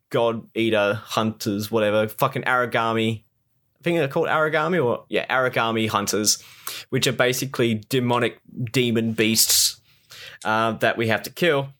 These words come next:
And we met this chick called Lulu who uses her, has an ability in which she's documented, and some guy's just like, "Huh, um,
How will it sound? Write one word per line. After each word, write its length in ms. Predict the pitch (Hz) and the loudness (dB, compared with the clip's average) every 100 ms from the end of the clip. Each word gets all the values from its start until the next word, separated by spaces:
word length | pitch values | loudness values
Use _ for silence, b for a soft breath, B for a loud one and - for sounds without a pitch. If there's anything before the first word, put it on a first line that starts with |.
| _ _ _ _ _ _ _ - - | _ _ _ _ _ _ _ -20 -6
And 560 | 127 123 120 127 127 - _ _ _ - _ - 143 | -2 0 0 0 -2 -8 _ _ _ -20 _ -4 0
we 80 | |
met 300 | 135 143 139 | 2 2 0
this 220 | 147 139 - | 0 0 0
chick 600 | - - 135 - - - - | 0 2 2 -2 -16 -18 -6
called 360 | 143 135 123 | 0 2 0
Lulu 600 | 127 190 180 123 123 135 B B B B _ - | 2 2 2 2 2 -2 B B B B _ -4
who 340 | 131 135 131 - _ _ | 0 2 0 -2 _ _
uses 720 | 143 117 147 170 156 151 135 - 127 | -6 0 0 0 0 0 -2 -2 0
her, 460 | 127 123 120 117 - _ - | 2 2 2 0 -6 _ -12
has 300 | 110 143 143 | -4 0 2
an 80 | 156 | 0
ability 720 | 135 139 147 160 110 104 107 b b b | -2 0 0 2 0 -2 -6 b b b
in 140 | - 127 | -2 2
which 100 | 123 | 2
she's 200 | - 120 | 2 0
documented, 840 | - 127 - 135 110 104 110 107 B B - | 2 0 2 0 2 2 0 0 B B -4
and 200 | 165 185 | -2 0
some 200 | 233 165 | 0 0
guy's 340 | 160 170 180 | 0 2 0
just 180 | - - | -4 0
like, 300 | 151 143 - | 2 0 -4
"Huh, 440 | 156 240 254 104 117 _ _ _ _ _ _ - | -4 0 0 0 -4 _ _ _ _ _ _ -4
um, 460 | 170 170 170 151 | 0 2 0 -4